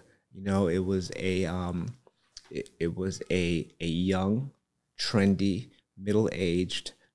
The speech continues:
excuse me, a young, trendy, um, um, homosexual couple, white, walking the dog. I'm like,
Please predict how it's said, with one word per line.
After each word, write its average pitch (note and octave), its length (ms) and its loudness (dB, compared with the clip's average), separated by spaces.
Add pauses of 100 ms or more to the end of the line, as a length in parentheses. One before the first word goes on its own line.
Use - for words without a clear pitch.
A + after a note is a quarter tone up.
excuse G#2 260 6
me, F#2 140 4
a F2 100 -2
young, G2+ 360 4
trendy, F#2+ 600 2 (420)
um, F2 760 -2 (1120)
um, F#2 680 0 (840)
homosexual G#2 720 2
couple, G#2+ 500 0 (160)
white, G2 540 0 (680)
walking G#2+ 320 4
the G#2 60 4
dog. A2 400 4 (920)
I'm F#2+ 60 -14
like, F#2+ 200 -4